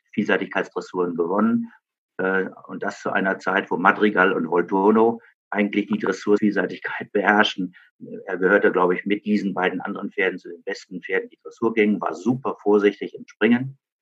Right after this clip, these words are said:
und insofern und sehr sicher auch im Gelände.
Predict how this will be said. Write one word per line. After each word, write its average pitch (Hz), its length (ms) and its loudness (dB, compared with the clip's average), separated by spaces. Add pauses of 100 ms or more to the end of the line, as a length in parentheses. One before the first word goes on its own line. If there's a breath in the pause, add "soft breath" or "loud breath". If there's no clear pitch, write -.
(520)
und 95 280 -2 (380 loud breath)
insofern 107 800 4 (400 loud breath)
und 85 160 -6
sehr 98 280 2
sicher 85 540 0
auch 90 200 -6
im 92 160 -6
Gelände. 107 640 0